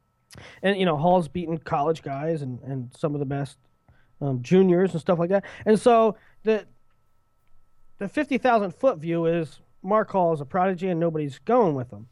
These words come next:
Um, I'm just saying by watching Marinelli's matches, and, and you're on me all the time about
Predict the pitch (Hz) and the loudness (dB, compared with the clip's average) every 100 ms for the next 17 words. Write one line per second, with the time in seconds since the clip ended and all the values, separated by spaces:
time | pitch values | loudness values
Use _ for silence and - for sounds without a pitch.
0 | _ _ _ _ 202 208 202 196 170 - | _ _ _ _ 0 2 2 0 -4 -14
1 | - - - 233 330 302 262 - 240 220 | -20 -12 -2 -2 -2 -2 -2 2 2 2
2 | 185 - 185 180 165 185 220 247 247 220 | -2 0 2 2 -2 -2 0 -2 -6 -4
3 | 214 208 190 196 156 170 156 180 165 208 | -2 -2 -2 -2 -4 -6 -6 -6 -2 -2
4 | 185 196 180 - 160 202 247 202 170 190 | 0 0 -2 -6 -4 2 4 6 4 2
5 | 180 170 156 226 247 190 - 160 160 156 | 0 -2 2 4 4 2 -4 -6 -4 -2
6 | 160 151 | 0 -2